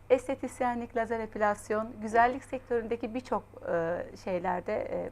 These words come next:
kollarda eğitim aldım, sertifikalar aldım. Onunla birlikte bu yola yürüyebilmek için, e,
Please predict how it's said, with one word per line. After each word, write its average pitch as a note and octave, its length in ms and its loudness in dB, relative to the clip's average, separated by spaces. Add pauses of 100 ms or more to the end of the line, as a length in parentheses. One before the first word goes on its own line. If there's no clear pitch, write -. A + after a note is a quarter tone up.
kollarda G#3 720 0
eğitim A#3+ 380 -4
aldım, F3+ 340 -2
sertifikalar G3 800 0
aldım. A3+ 460 -2 (480)
Onunla A#3+ 460 0
birlikte G3 600 0
bu B3+ 120 0
yola G#3 240 2
yürüyebilmek G3+ 840 -2
için, C4+ 400 -8 (680)
e, G3 280 0